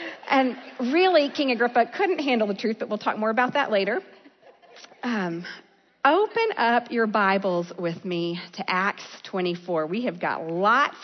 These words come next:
of ground to cover today. As you're turning there, let's recap how we find Paul in the custody of Governor Felix. While Paul was in Jerusalem, remember that he had been arrested in the temple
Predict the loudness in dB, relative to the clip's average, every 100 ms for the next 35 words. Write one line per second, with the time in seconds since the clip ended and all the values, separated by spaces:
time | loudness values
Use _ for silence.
0 | -4 -2 0 0 2 0 -4 -4 -2 -2
1 | -2 -4 -2 0 -2 -4 -16 -18 -20 -10
2 | 2 2 2 -2 0 4 6 6 6 4
3 | 2 0 -4 -2 -2 0 0 0 0 2
4 | 2 2 0 -4 -4 0 0 -2 -4 -6
5 | 0 2 2 0 -2 -2 0 0 0 -2
6 | -4 -4 -2 -2 -2 -2 2 2 2 0
7 | 0 -2 -4 -4 -4 -4 -4 -8 -20 -20
8 | -20 -20 -20 _ _ _ 0 0 2 2
9 | 2 2 -2 -2 -4 -4 -4 -4 -4 -6
10 | -6 -4 -2 -4 -4 -4 -4 -4 -4 -4
11 | -4 -6 -4 -4 -4 -6 -6 -4 -4 -6
12 | -6 -8 -8 -6 -6 -6